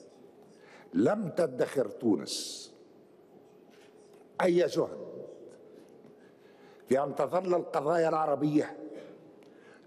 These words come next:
في صدارة الاهتمامات وعلى جدول أعمال جميع الاستحقاقات الإقليمية والدولية وحتى الثنائية، وحرصت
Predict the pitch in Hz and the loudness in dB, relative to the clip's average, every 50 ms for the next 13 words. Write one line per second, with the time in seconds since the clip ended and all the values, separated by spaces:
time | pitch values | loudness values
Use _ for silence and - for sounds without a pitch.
0 | - - - 156 165 143 131 - - 151 151 147 147 160 165 175 165 139 - - | -10 -2 2 4 4 4 4 2 2 0 0 2 0 0 2 2 2 0 0 0
1 | 151 143 151 143 - - - 151 139 147 139 139 139 101 - - - - - - | -2 0 0 0 0 0 0 0 2 2 0 0 0 0 -2 -4 -10 -18 -18 -18
2 | - - - - - - - - - - - - - - - - - - - - | -18 -20 -20 -20 -20 -20 -20 -20 -20 -20 -20 -20 -20 -20 -20 -20 -20 -20 -20 -20
3 | - - - - - - - - - - - - - 101 110 123 139 143 147 156 | -20 -20 -20 -20 -20 -20 -20 -20 -20 -20 -20 -16 -2 2 4 4 4 4 2 2
4 | 160 139 120 - - 170 180 135 120 123 156 160 143 127 120 107 92 82 - - | 2 2 2 2 0 -2 -2 -2 -2 2 2 2 2 2 0 -2 -4 -4 -6 -10
5 | - - - - - - - - - 143 139 131 127 131 160 185 175 160 143 127 | -12 -14 -16 -18 -20 -20 -8 -2 0 0 2 0 0 0 0 0 2 2 2 2
6 | - 190 160 135 143 165 180 165 165 151 143 156 - 143 - - - - 165 147 | 2 2 0 2 2 2 2 2 2 0 -2 -2 0 0 0 0 0 0 -2 -2
7 | - - - - 151 139 127 - - 170 190 180 - - 151 147 143 139 - - | -2 -4 -6 -2 -2 -2 -2 -2 -2 -2 -2 -2 0 -2 -2 0 0 -2 -2 0
8 | - 131 127 123 123 139 165 202 185 165 - - 156 156 160 139 98 110 135 143 | 2 4 4 4 4 4 4 4 4 2 2 2 2 4 4 2 2 2 2 2
9 | 135 139 127 107 90 76 - - - - - - - - - - - - - - | 2 2 0 -2 -2 -2 -4 -6 -8 -12 -14 -14 -16 -18 -20 -20 -20 -20 -20 -20
10 | - - - - - - - - - - - - - - - - 101 120 120 110 | -20 -20 -20 -20 -20 -20 -20 -20 -20 -20 -20 -20 -20 -8 0 2 2 2 2 0
11 | - - 185 208 - - - - - 180 135 - - - 151 147 143 147 139 139 | -2 -2 -2 -2 -2 -6 -8 -2 0 0 0 -2 -2 0 0 2 4 4 2 2
12 | 123 107 92 80 - - - - - - - - - - - - - - - - | 2 0 0 -2 -2 -4 -8 -12 -14 -14 -16 -18 -20 -20 -20 -20 -20 -20 -20 -20
13 | - - - - - - 113 113 - - 185 208 185 139 113 - - 98 | -20 -20 -20 -4 0 0 2 2 0 0 0 0 0 0 0 0 0 -2